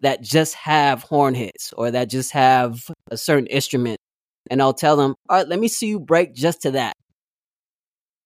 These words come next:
And then send me the video so we can review it." And then they're like, "Oh, I've never done that before." I'm, and I'm like, "Yeah, I know."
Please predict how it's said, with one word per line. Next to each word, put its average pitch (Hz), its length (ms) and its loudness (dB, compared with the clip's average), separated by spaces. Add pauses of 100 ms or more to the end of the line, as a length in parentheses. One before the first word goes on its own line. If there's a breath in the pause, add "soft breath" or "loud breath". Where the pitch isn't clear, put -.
(100)
And 135 120 0
then 143 140 4
send 147 220 2
me 147 100 4
the 139 60 2
video 113 440 -4 (260)
so - 160 -8
we 123 60 0
can 120 140 -2
review 117 340 0
it." 95 80 -10 (640)
And 143 180 -2
then 208 200 4
they're 160 120 6
like, 135 240 2 (140)
"Oh, 139 400 -6 (920)
I've 113 140 -10
never 139 200 -4
done 143 260 4
that 160 200 4
before." - 200 -10
I'm, 104 120 -10 (480)
and 127 100 -4
I'm 135 80 -2
like, 120 180 -4
"Yeah, 143 240 4
I 131 40 0
know." 135 320 0